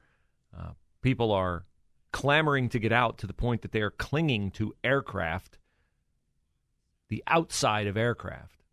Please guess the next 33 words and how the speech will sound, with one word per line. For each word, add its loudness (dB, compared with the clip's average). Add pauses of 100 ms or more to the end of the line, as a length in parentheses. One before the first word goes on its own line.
(420)
and -4
falling 2
to 0
their 0
death. -6
It -4
is -2
a -4
haunting -2
reminder -2
of -12
people -6 (600)
choosing -2
to -6
fall 0
to -4
their -4
death -8
from -8
the -6
towers -2 (840)
at -10
the -2
World 2
Trade 2
Center -6 (220)
after -2 (100)
planes -2
hit -4
the -4
cen-, -6 (140)
trade -2
centers -2